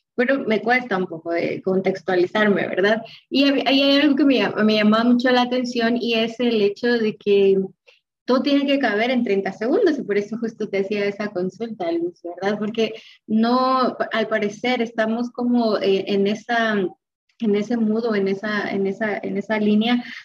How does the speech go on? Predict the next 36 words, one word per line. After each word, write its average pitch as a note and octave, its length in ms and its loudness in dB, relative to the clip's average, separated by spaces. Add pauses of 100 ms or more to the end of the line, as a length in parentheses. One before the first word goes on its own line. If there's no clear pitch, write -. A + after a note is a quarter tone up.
(100)
de, G#3 420 2
de, G#3 280 -4
de G#3+ 200 -2
que G#3+ 100 -2
no A#3 200 0
querer B3 360 0
ver A3+ 220 -2
más, G#3 280 -2
¿verdad? F#3+ 340 -4
Si G#3 140 0
en F#3+ 180 -2
quince C#4 340 0
segundos, G#3+ 440 0
si G3 60 -2
en F#3 120 -2
treinta A#3 340 0
segundos G3+ 420 -2
cabe G#3+ 220 -4
una G#3+ 100 0
historia, C#4 500 0 (360)
pues G#3 180 -4
preséntamela. G#3 760 -2
Ya G3+ 140 0
después, A#3+ 340 -4
pues, G#3 200 -4
puedo A3 220 -4
ver A3 180 0
más G#3+ 400 0
información, G#3 840 -4
puedo G3+ 240 0 (140)
ampliar F#3+ 380 -4
sobre F#3 260 -6
lo F3+ 140 -6
que - 120 -18
vemos, - 380 -14
¿verdad? A#3+ 320 -2